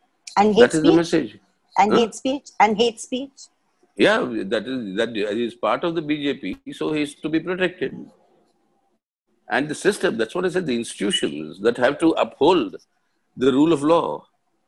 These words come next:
Speaker 2: if they themselves are compromised, then what can be done? You, you know how the judge was transferred, uh, uh, overnight.
Speaker 1: Yeah.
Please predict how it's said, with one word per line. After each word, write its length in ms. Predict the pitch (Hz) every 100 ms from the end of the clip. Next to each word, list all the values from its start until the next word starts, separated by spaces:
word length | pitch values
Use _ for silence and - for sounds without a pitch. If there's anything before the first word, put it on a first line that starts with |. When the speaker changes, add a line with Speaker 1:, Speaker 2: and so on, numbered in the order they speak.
| -
Speaker 2:
if 200 | 127 113
they 160 | 135
themselves 540 | 185 180 180 - 190 180
are 60 |
compromised, 800 | 175 151 143 123 117 90 87 - _ _ _
then 220 | 95 135 147
what 160 | 147
can 140 | 160 151
be 100 | 147
done? 220 | 180 -
You, 260 | 120 117 110
you 160 | 113
know 220 | 107 151
how 160 | 131 135
the 100 | 139
judge 240 | 127 127
was 240 | 127 131 -
transferred, 500 | 117 110 123 120 104 - 92 -
uh, 240 | 101 92
uh, 60 | -
overnight. 440 | 104 110 117 143 - _ _ _ _ _ _
Speaker 1:
Yeah. 140 | -